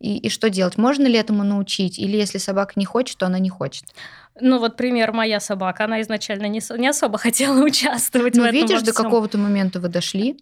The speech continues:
Speaker 2: Да, да. Но изначально она тоже не то, чтобы ей, конечно, нравилось бегать по полям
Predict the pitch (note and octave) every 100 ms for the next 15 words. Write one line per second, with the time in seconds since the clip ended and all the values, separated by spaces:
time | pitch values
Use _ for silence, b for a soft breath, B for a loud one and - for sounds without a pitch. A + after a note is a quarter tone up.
0 | _ G3+ G#3 B3 C4+ G#3+ F#3+ G#3+ A3+ G3
1 | - G#3+ A3+ A#3 A#3 A#3 - D4+ F#4 E4
2 | D#4+ G4 F4+ C#4 B3+ C4 - G#3+ A3 A#3+
3 | A#3 B3+ B3 C#4 C4 B3+ A3 A3 G3+ G#3+
4 | - G#3+ G#3+ G3+ C4